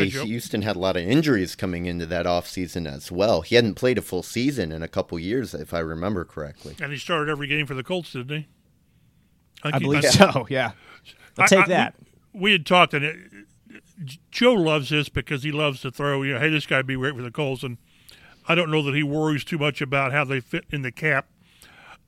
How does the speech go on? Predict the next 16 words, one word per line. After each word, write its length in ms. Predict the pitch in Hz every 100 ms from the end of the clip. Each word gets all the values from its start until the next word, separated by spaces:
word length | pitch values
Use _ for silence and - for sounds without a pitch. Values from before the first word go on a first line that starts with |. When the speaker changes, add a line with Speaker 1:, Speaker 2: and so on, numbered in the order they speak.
| -
Speaker 1:
I 200 | 180 226
would 180 | 208
be 140 | 147 147
a 40 |
terrible 460 | 135 160 165 151 139
G 340 | 120 127 123
M 220 | 127 113 107 _ - _ _ _ _
because 320 | 147 180 143 -
I, 140 | 175
w-, 180 | 170 165
I 200 | 151 175
would 320 | 180 165 165
spend 460 | 135 - 165 160 151
Jim 260 | 127 151 151
Irsay's 420 | 151 131 156 120
money. 300 | 131 123 104